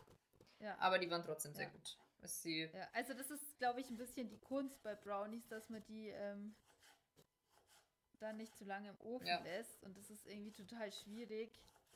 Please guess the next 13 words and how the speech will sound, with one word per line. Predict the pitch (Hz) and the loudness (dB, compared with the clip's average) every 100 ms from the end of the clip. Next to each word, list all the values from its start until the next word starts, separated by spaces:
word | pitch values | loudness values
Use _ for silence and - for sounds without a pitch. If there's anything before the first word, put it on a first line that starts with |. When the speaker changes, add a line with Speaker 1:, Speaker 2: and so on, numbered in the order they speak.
| - _ _ - | -20 _ _ -4
Speaker 1:
da, | 208 214 208 - | 0 2 2 0
ähm, | 196 202 202 202 208 - _ _ - - _ - - - _ _ - | -2 -2 -4 -6 -8 -10 _ _ -20 -20 _ -20 -20 -20 _ _ -10
einen | |
richtigen | 196 233 - 196 196 | -6 -6 -8 -12 -4
Zeitpunkt | 233 214 226 - 196 - | 2 2 0 -6 -10 -10
zu | 180 | -16
finden. | - 185 180 - 165 180 - - _ _ _ _ _ _ - - - _ _ _ - - - | -10 -10 -10 -14 -12 -14 -16 -20 _ _ _ _ _ _ -20 -20 -20 _ _ _ -20 -12 -6
Weiß | 196 190 | -4 -6
nicht. | 185 185 - - - - - | -10 -12 -12 -14 -14 -14 -6
Weil | 196 208 | -2 0
man, | 208 208 | 0 -2
äh, | - - - | -8 -12 2
weiß, | 214 | 4